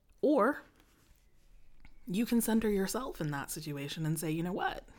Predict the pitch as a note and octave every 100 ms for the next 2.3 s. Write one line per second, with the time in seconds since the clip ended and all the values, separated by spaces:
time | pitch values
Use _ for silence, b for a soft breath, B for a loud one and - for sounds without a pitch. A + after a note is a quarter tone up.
0 | - - b b b b b b B3+ C4
1 | F3+ - A3+ F#3 C#3 D3 D#3+ D#3 C#3+ D#3
2 | D#3 E3+